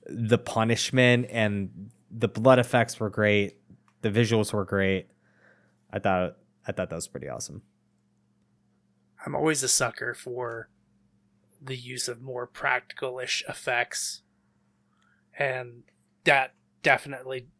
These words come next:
Speaker 2: this movie definitely delivered, ha-, still had that Hellraiser vibe on the, on the effects and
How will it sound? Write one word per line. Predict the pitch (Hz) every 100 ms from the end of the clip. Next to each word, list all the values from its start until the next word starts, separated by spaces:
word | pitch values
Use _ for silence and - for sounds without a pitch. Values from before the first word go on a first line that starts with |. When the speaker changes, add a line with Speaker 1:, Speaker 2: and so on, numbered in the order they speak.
| _
Speaker 2:
this | - -
movie | 175 156 143
definitely | 131 131 131 143 127 143 127
delivered, | - 131 131 127 123
ha-, | 139 -
still | - 160 131
had | 139 127
that | 131 123 - _ _ _ _ _ _ -
Hellraiser | 147 131 131 127 135 120
vibe | - 123 113 110 110 - _ _ _ _ _ _ _ _ _
on | 139 127 120 120 117 _ _ _ _ _ _ _ _ _ -
the, | 131 117 117 110 _ _ _
on | 156 131
the | 123
effects | - - 127 117 - - -
and | 131 123